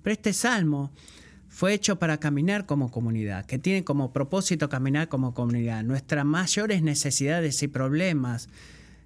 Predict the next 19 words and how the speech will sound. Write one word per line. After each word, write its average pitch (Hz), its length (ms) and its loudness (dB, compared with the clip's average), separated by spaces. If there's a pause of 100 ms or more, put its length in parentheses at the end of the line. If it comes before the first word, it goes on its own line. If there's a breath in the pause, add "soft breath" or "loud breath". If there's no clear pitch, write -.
(180 loud breath)
es 156 180 -2
mi 165 140 2
tiempo 170 320 -2
de 147 100 0
necesidad. 135 920 -2 (1900 loud breath)
Y, 143 480 -2
y 139 80 -2 (320)
no 170 120 2
es 185 120 -2
mi 180 100 2 (320)
tiempo 180 300 0
solo 208 260 0
de 165 100 2
necesidad, 135 480 0
sino 143 260 0
de 160 100 0
toda 220 220 0
la 190 100 0
comunidad. 151 720 0